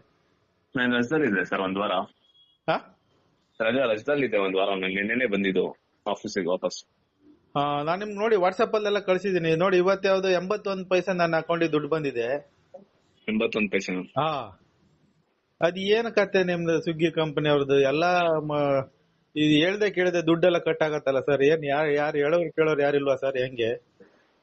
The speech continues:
Speaker 1: Swiggy service fees, other charges and refunds.
Speaker 2: ಹಾ.
Speaker 1: Total customer payable.
Speaker 2: ನಾನ್ ಸುಮಾರ್ ಜನದ್ದು ನೋಡ್ತಾ ಇದ್ದೀನಿ, ಬೇರೆ ಬೇರೆ ಹೋಟ್ಲದ್ದೆಲ್ಲ Facebook-ಅಲ್ಲಿ ಅಲ್ಲಿ ಇಲ್ಲಿ ಎಲ್ಲಿ ಆನ್ ಮಾಡಿದ್ರು ಆಡ್ ಬರ್ತಾ ಇದೆ.
Speaker 1: ಹೌದಾ?
Speaker 2: ಸ್ಪಾನ್ಸರ್ಡ್ ಅಂತ.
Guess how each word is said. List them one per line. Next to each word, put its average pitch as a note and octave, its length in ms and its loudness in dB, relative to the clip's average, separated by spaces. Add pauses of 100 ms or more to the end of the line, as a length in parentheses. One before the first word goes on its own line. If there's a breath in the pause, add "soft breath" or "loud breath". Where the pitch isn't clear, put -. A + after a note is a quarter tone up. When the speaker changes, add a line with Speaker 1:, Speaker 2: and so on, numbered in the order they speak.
(500)
Speaker 1:
Swiggy A2+ 420 -4
service A2 420 0
fees, G#2+ 240 0 (100)
other A2 240 0
charges G#2 260 0
and G#2 120 -4
refunds. F#2+ 380 -6 (420)
Speaker 2:
ಹಾ. D3 80 2 (1160)
Speaker 1:
Total A2 260 -2 (100)
customer G#2 340 -2 (120)
payable. F#2+ 280 0
Speaker 2:
ನಾನ್ F3 180 0
ಸುಮಾರ್ A3+ 340 -2
ಜನದ್ದು A#3 360 -2
ನೋಡ್ತಾ G#3+ 300 0
ಇದ್ದೀನಿ, G#3 260 0
ಬೇರೆ E3 200 0
ಬೇರೆ G#3+ 220 0
ಹೋಟ್ಲದ್ದೆಲ್ಲ G3 540 0
Facebook-ಅಲ್ಲಿ F#3 800 0
ಅಲ್ಲಿ F3 180 0
ಇಲ್ಲಿ F3+ 160 0
ಎಲ್ಲಿ F#3 200 2
ಆನ್ F3+ 200 0
ಮಾಡಿದ್ರು F3+ 380 0
ಆಡ್ F3+ 120 0
ಬರ್ತಾ E3 280 -2
ಇದೆ. C3+ 220 0 (880)
Speaker 1:
ಹೌದಾ? A2+ 200 4
Speaker 2:
ಸ್ಪಾನ್ಸರ್ಡ್ D#3+ 240 2
ಅಂತ. D3+ 160 -2